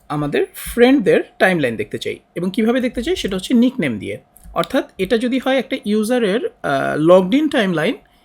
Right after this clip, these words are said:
এইটা হবে ইউজারের পাবলিক টাইমলাইন। তখন হচ্ছে এই ফর্মটা থাকবে না, তখন এখানে ইউজারের নামটা দেখা যাবে এবং এটা হবে basically ইউজারের নিকনেম।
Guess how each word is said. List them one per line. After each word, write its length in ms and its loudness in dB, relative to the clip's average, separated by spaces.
এইটা 240 2
হবে 360 0
ইউজারের 380 0
পাবলিক 320 2
টাইমলাইন। 360 -4
তখন 300 0
হচ্ছে 200 -6
এই 100 0
ফর্মটা 380 -4
থাকবে 300 -6
না, 140 -4
তখন 340 -2
এখানে 380 -6
ইউজারের 380 2
নামটা 340 -2
দেখা 200 -4
যাবে 240 -4
এবং 180 -4
এটা 200 0
হবে 180 -2
basically 420 -2
ইউজারের 380 -2
নিকনেম। 440 0